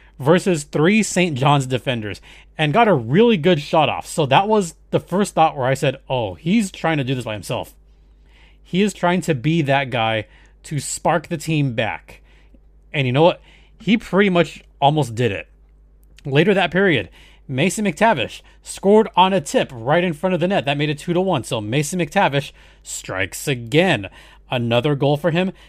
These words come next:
That, by the way, was his fifth goal of the cup. Hmm. S-, five, five goals. Yeah, that's really good. He wasn't done yet, folks. <laughs> He was not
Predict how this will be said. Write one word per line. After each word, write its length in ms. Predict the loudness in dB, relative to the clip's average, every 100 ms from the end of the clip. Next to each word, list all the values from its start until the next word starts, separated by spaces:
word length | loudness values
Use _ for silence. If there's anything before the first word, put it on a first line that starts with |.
| _ -18
That, 240 | 2 2 4
by 140 | 2
the 80 | 4
way, 100 | 2
was 320 | 6 4 4
his 260 | 0 -2 -2 -18
fifth 640 | _ -20 -2 2 2 2 -2
goal 380 | 2 4 4 0 -18 _ _ _
of 360 | 0 0 -2 -14 _
the 100 | -6
cup. 300 | -4 -6 -8
Hmm. 160 | -10 -10 -10 -20 -20 -20 -20 _ _ _ _ _
S-, 200 | -14 -14
five, 320 | -2 0 0
five 320 | -2 -2 -2 2
goals. 500 | 2 2 -4 -16 -20 _ _ _ _ _
Yeah, 180 | 0 2
that's 200 | 0 -2
really 240 | 0 2
good. 260 | 4 2 0 -8 -20 _ -20 -20 -14
He 220 | -2 2
wasn't 340 | 4 2 0
done 160 | -6 -8
yet, 160 | -8 -8
folks. 300 | -4 -4 -4
<laughs> 100 | 0
He 220 | 2 2
was 320 | 4 4 4
not 580 | -2 -2 -2 -2 -2